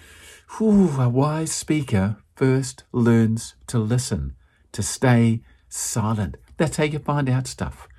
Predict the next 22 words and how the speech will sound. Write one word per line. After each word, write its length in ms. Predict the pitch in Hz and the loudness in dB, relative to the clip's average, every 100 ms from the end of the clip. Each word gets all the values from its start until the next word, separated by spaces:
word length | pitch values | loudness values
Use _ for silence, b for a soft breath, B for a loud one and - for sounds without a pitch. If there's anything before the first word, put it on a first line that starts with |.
| b b b b b | b b b b b
So 180 | - - | -4 -4
take 320 | - 190 220 | 0 0 0
some 180 | - 147 | -4 -2
time. 260 | 135 107 | 2 2
If 100 | 131 | 2
you 80 | 320 | 0
came 220 | 233 202 | 4 4
round 140 | 160 147 | 4 4
to 40 | |
my 160 | 143 135 | 4 4
house, 500 | 117 113 233 - - _ _ - - | 4 2 0 -6 -16 _ _ -20 -14
I'm 140 | - 90 | -2 2
not 160 | 127 | 4
inviting 340 | 101 101 123 113 | 4 4 6 4
you, 60 | |
by 160 | 104 110 | 6 4
the 80 | 113 | 4
way, 120 | 190 | 0
but, 220 | 208 - _ - | 0 -4 _ -4
you 120 | 120 | 0
know, 140 | 147 | 2
whatever. 380 | 143 160 165 131 | 2 2 0 -4